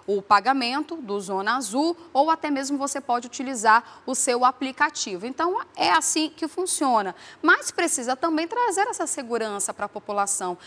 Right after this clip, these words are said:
Que história é essa que a gente vai deixar o nosso carro depois de pagar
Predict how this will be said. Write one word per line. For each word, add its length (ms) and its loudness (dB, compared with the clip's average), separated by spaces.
Que 100 -2
história 500 0
é 80 4
essa 260 0
que 80 -10
a 40 -8
gente 220 -10
vai 140 -2
deixar 300 -2
o 80 -2
nosso 280 -6
carro 300 4
depois 400 -2
de 100 -4
pagar 800 4